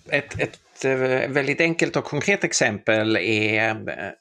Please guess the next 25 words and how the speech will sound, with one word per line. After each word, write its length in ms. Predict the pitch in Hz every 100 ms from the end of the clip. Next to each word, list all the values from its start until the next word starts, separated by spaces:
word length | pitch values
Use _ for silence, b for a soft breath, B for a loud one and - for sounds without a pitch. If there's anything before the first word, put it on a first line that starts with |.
| _
har 180 | - 120
med 140 | 107
text 240 | - 113 -
att 60 |
göra 160 | 110 110
som 140 | 113
vi 80 | 104
läste 440 | 98 104 110 - 101
nu 240 | 101 95
under, 640 | - 107 90 92 101 107 - _
eh, 100 | 107 -
under 240 | 131 120
julen 400 | 170 247 98 73
för, 340 | 82 92 82 -
eh, 140 | 82 107 _ _ _ -
en 140 | 98
och 40 | 101
en 100 | 95
halv 140 | 98
månad 340 | 107 98 90 -
sedan. 280 | 156 82 113 B B -
När 80 |
man 180 | 104 107
läser 460 | 101 95 - 104 95
födelseberättelserna 1700 | - 104 - - - 113 117 147 - - 127 113 - 113 92 87 135